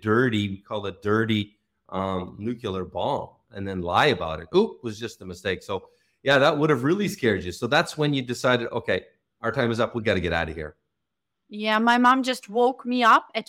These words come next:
Speaker 2: five A M, and she told me, "Deanna, we, we go right now because it's, like, it's very dangerous to stay."
Speaker 1: Mm-hmm, mm-hmm.
Speaker 2: Yeah,
Speaker 1: So,
Speaker 2: so
Speaker 1: so where did you go from the dacha? Where did you, you went into Dnipro. Can you kind of explain how was your journey to get out of Ukraine?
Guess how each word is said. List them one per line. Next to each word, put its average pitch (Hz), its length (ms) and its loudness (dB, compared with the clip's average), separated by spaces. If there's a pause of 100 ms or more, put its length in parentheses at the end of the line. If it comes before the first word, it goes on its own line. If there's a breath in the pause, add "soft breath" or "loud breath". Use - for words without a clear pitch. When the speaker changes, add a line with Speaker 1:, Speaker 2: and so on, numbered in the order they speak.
Speaker 2:
five 220 320 2
A 202 280 -8
M, 269 340 0 (260)
and 233 120 -16
she - 80 -16
told 247 200 -2
me, 220 100 -6
"Deanna, 202 480 0
we, 190 200 -16
we 202 200 -18
go 202 280 -2
right 185 300 -2
now 185 180 -8
because 170 480 -20
it's, 175 320 -20
like, 165 320 -10 (320)
it's - 220 -20
very 165 280 -6
dangerous 156 460 -12
to - 140 -20
stay." - 360 -16 (1200)
Speaker 1:
Mm-hmm, 92 260 -8
mm-hmm. 92 220 -12
Speaker 2:
Yeah, 233 340 -8
Speaker 1:
So, - 340 2
Speaker 2:
so 247 240 -4
Speaker 1:
so 147 80 2
where 151 240 6
did 185 180 0
you 175 80 -2
go 156 240 4
from 156 240 -2
the 139 80 -2
dacha? 120 640 -4
Where 120 180 -4
did 127 140 -8
you, 127 80 -10
you 113 140 -4
went 127 160 0
into 143 240 -6
Dnipro. 127 600 -4
Can 151 140 -8
you 139 140 -6
kind 165 240 -2
of 151 80 -6
explain 143 580 -6
how 139 240 0
was 147 220 -4
your 151 100 -6
journey 135 280 -6
to - 120 -12
get 113 260 -4
out 104 220 0
of 95 140 -8
Ukraine? 92 500 -10